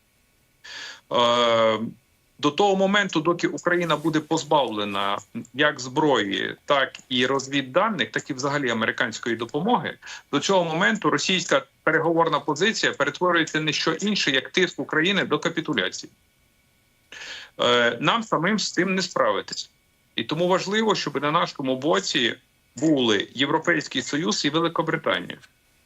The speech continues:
І зараз це почали робити. І те, що Стармер і Макрон, е, фактично діють зараз як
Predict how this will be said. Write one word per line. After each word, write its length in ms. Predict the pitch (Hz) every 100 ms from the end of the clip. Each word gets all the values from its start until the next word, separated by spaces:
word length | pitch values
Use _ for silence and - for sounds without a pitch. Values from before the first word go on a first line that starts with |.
| _ _
І 100 | -
зараз 300 | 110 170 214
це 140 | - 156
почали 480 | 151 113 139 156 156
робити. 420 | 156 113 - - _ _ _ _ _ _ _ -
І 340 | 117 117 117 120 -
те, 200 | - 180 175
що 140 | 160
Стармер 540 | - 175 127 107 101 -
і 100 | 135
Макрон, 540 | 147 - 139 107 98
е, 380 | 98 107 104 101
фактично 640 | - - - 156 - 139 131
діють 400 | 127 165 143 110
зараз 320 | 147 131 110
як 100 | 117